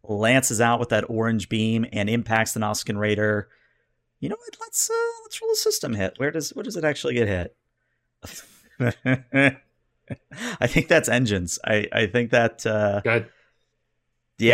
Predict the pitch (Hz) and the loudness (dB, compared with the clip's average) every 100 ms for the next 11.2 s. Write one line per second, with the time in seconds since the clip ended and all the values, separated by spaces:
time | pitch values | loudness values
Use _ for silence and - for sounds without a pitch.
0 | 117 - 107 107 - - _ _ _ _ | 4 2 0 0 0 -4 _ _ _ _
1 | _ _ - 101 - 104 107 92 85 - | _ _ -2 0 0 0 0 -2 -4 -8
2 | - - 127 127 123 127 123 120 _ _ | -6 2 6 8 8 8 4 0 _ _
3 | _ - 107 120 120 117 123 135 147 131 | _ -8 0 4 4 6 6 8 6 6
4 | 107 127 131 - - 110 113 - 127 104 | 4 4 4 2 -2 0 0 0 0 2
5 | 110 110 101 98 107 113 - 110 107 - | 2 2 0 2 4 4 2 0 0 0
6 | 104 101 101 107 107 - 107 107 113 95 | 2 4 4 2 2 0 -4 -2 -4 -4
7 | - 95 90 87 - - _ 123 131 147 | -6 -4 -4 -6 -12 -20 _ 4 6 6
8 | 135 139 208 247 135 120 107 107 104 - | 6 6 6 4 2 2 2 0 -2 0
9 | 127 113 107 120 110 104 107 110 - 113 | 0 0 0 0 0 0 0 0 -2 -2
10 | 98 104 92 104 98 101 95 92 98 - | 0 -2 -4 -2 0 0 0 -4 -6 -6
11 | - | -6